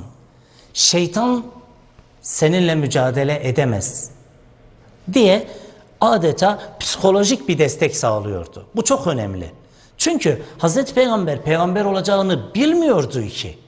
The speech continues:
Hazreti Peygamber bir insandı. Cebrail aleyhisselam gelip ona "Sen peygambersin." demeyinceye kadar, vahiy getirmeyinceye kadar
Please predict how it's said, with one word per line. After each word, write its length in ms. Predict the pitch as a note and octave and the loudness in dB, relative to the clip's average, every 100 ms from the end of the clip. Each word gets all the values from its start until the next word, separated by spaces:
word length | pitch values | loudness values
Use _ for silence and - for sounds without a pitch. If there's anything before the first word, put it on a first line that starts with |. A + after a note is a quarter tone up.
| _ _ _ _ | _ _ _ _
Hazreti 320 | - C#3+ C4+ - | -4 -2 0 0
Peygamber 480 | C#4+ C4 F#3 C3+ | 0 2 2 2
bir 140 | A#3 B3 | 0 0
insandı. 680 | F#3+ E3 - A#3+ E3 A2+ F#2+ - - - _ _ _ _ _ _ _ _ _ _ _ _ _ | 0 0 0 0 -2 -4 -10 -18 -20 -20 _ _ _ _ _ _ _ _ _ _ _ _ _
Cebrail 460 | - D#3 D#3 F#3+ G#3+ | 2 4 6 6 6
aleyhisselam 540 | G3 F#3 - F#3+ G#3 | 4 0 0 0 2
gelip 240 | F3+ G3 G3 | 2 2 2
ona 180 | F#3+ F#3+ | 2 2
"Sen 220 | F#3+ F#3+ | 0 0
peygambersin." 800 | F#3 F#3 F#3+ F#3+ G3+ C#3+ F3 D3+ | 0 0 0 0 -2 -2 -2 0
demeyinceye 680 | F#3 F#3+ G3 F3+ D#3+ D#3 | 0 0 0 0 0 -2
kadar, 360 | - A2+ G2+ - - - - | -4 -6 -6 -6 -18 -20 -2
vahiy 300 | E3+ F3+ G3 | 0 2 0
getirmeyinceye 840 | E3+ E3 A#3+ G#3 F3 F3 F3 E3+ | 0 0 0 0 -2 -2 0 0
kadar 380 | E3 D#3+ G#3 - | 0 0 0 -2